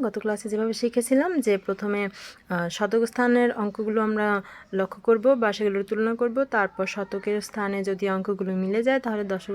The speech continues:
স্থানের ঘরে অঙ্কগুলো তুলনা করব, আর দশকেরটা মিলে গেলে আমরা একেবারে শেষের দিকে এককের ঘরে যে অঙ্কগুলো থাকবে তাদের তুলনা করব।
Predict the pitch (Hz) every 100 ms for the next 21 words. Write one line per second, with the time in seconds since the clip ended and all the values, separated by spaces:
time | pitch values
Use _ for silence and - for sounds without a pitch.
0 | 202 - 208 202 208 202 196 208 214 220
1 | 220 220 233 226 320 392 196 190 185 185
2 | 208 208 220 220 214 214 233 269 427 208
3 | 196 185 185 - 190 196 190 190 190 190
4 | 214 220 240 - 202 214 220 214 233 233
5 | 240 220 - 233 - 247 240 415 - -
6 | - - - 254 233 233 190 180 175 160